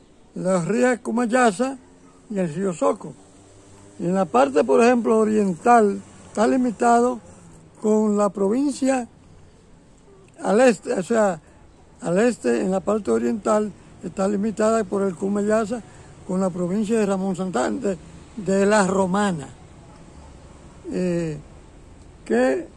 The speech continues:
circunda desde la, su desembocadura en la, de la ría Cumayasa, y en la parte, ya en la parte de aquel lado está Ramón Santana, está La Romana, pero de este lado está,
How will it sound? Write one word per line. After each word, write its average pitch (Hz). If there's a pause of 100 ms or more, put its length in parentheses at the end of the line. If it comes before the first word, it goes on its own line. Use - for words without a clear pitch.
circunda 233
desde 202
la, 180
su 190
desembocadura 180
en 220
la, 208
de -
la 180
ría 208
Cumayasa, 220 (1300)
y 262
en 214
la 214
parte, 247
ya 262
en 269
la 202
parte 233 (960)
de 196
aquel 262
lado 269
está 254 (140)
Ramón 220
Santana, 226 (560)
está 240
La 247
Romana, 233
pero 208
de 190
este 196
lado 202
está, 196